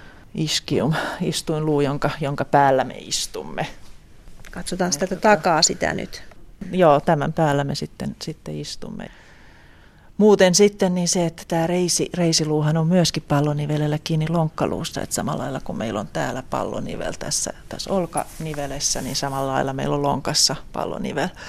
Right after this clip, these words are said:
Speaker 1: Tässä tämähän ei mahdollista yhtä suurta liikelaajuutta, eli tässä luut on tiiviimmin, se on,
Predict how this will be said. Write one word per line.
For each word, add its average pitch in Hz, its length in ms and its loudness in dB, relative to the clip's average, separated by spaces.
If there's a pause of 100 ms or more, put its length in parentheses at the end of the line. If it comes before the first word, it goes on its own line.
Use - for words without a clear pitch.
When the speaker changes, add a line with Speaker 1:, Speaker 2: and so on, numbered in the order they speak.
(220)
Speaker 1:
Tässä 160 260 4
tämähän 156 240 4
ei 151 80 2
mahdollista 147 440 0 (100)
yhtä - 220 -10
suurta 147 420 0
liikelaajuutta, 127 760 -4
eli - 80 -6 (160)
tässä 135 340 0
luut 139 280 -2
on 131 140 -6
tiiviimmin, 131 540 -4
se 131 120 -4
on, 131 100 -6